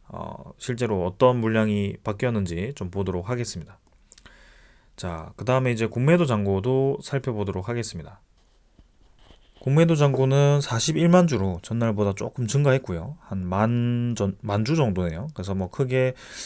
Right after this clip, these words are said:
어, 우리가, 어, 중요하게 생각할 필요는 없을 것 같습니다. 그래서 한 사십만 주 수준에서 계속, 네, 큰 변화 없이 진행 중이더라. 그 다음에 넘어가서 대차 잔고도 한번 살펴보도록 하겠습니다.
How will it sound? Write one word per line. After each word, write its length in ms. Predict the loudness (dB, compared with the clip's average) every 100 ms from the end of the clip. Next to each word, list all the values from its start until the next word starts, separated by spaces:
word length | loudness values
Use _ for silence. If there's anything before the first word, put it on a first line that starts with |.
| -8
어, 400 | -4 -4 -4 -8 -8
우리가, 560 | -4 0 0 0 -2
어, 140 | -6 -10
중요하게 400 | -6 -2 0 0
생각할 380 | -2 -2 -2 -2
필요는 300 | -2 -2 0
없을 200 | -2 -6
것 100 | -4
같습니다. 360 | -4 -4 -8 -8
그래서 340 | -10 -6 -4 -6 -14 -20 -20 -14
한 140 | -10
사십만 460 | -4 -2 2 4 2
주 80 | 0
수준에서 600 | -2 2 2 2 0 -4
계속, 680 | -6 -8 -4 -2 -2 -4 -6
네, 80 | -8
큰 240 | -6 -4
변화 200 | -2 -2
없이 380 | -2 -6 -6 -6
진행 260 | -2 -2 0
중이더라. 480 | -2 -2 -4 -6 -8 _ _ -20 -20 -20 -20 -20 -20 _
그 60 | -2
다음에 220 | 0 4
넘어가서 800 | 6 6 4 4 2 0 -2 -6
대차 280 | -6 0 2
잔고도 400 | 2 0 0 0
한번 360 | 0 -2 -2 -4
살펴보도록 680 | -6 -4 -4 -4 -2 -4 -4
하겠습니다. 500 | -6 -8 -10 -14